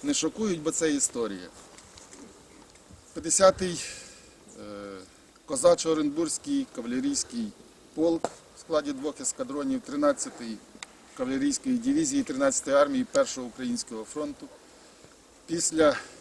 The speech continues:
важких кровопролитних боїв другого лютого звільнив Цумань від російсько-фашистських загарбників. Дивно звучить.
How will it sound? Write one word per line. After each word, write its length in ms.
важких 400
кровопролитних 680
боїв 380
другого 420
лютого 440
звільнив 420
Цумань 460
від 160
російсько-фашистських 1080
загарбників. 680
Дивно 280
звучить. 340